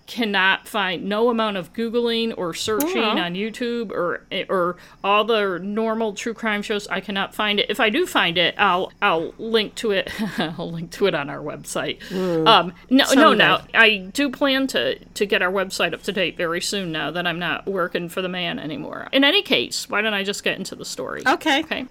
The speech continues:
Speaker 1: In June two thousand thirteen, an odd thing happened in a Margate, Florida house where a woman who was disabled was renting an upstairs room to a man that she had just met. The woman's friends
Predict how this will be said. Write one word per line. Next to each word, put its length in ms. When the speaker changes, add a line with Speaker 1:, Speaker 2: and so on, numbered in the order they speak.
Speaker 1:
In 160
June 360
two 160
thousand 340
thirteen, 440
an 120
odd 260
thing 100
happened 640
in 100
a 60
Margate, 520
Florida 360
house 500
where 160
a 40
woman 360
who 140
was 220
disabled 760
was 360
renting 400
an 140
upstairs 560
room 220
to 120
a 60
man 420
that 140
she 140
had 100
just 280
met. 260
The 60
woman's 340
friends 580